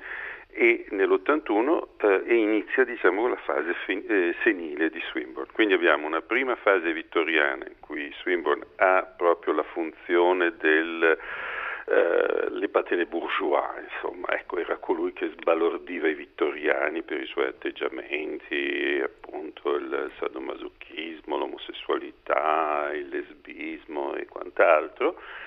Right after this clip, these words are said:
Poi, eh, gli eccessi, gli eccessi che si concedeva non soltanto in poesia ma anche nella vita,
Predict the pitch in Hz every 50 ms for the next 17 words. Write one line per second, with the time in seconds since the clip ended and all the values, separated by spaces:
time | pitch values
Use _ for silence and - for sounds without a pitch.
0 | - - - - - _ - - - 151 127 107 87 80 87 - - - - -
1 | 98 87 82 82 80 80 78 - - - - - - 104 98 98 101 104 113 104
2 | - - - - 87 78 71 - - - - - - 104 - - 85 87 78 73
3 | - - - 82 80 - - - 78 - - 85 73 69 - - - - - 80
4 | 73 71 - - 73 82 82 78 73 71 76 85 92 - - 69 67 - - 73
5 | 64 - - 69 - - - 71 69 76 76 - - 82 76 71 - 67 69 69
6 | 67 67 67 - - 73 65 65 69 71 78 80 85 80 71 - - - - 95
7 | 110